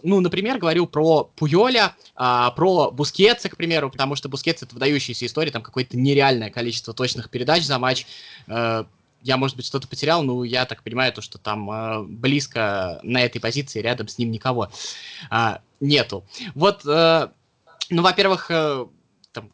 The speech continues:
ваше мнение про этих футболистов, э, прав ли я или нет, э, давая такую оценку.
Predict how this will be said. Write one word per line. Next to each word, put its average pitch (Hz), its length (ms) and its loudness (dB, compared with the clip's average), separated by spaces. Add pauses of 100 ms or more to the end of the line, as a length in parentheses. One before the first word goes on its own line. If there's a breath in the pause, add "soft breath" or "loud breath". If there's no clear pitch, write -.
ваше 139 560 -2
мнение 170 460 0
про 135 140 0
этих 135 200 -4
футболистов, 127 640 -6
э, 110 340 -6
прав 120 260 -4
ли 113 80 -6
я 113 180 -4
или 117 140 -6
нет, 185 320 -2
э, 110 600 -6
давая 117 280 -4
такую 113 300 -4
оценку. 107 400 -8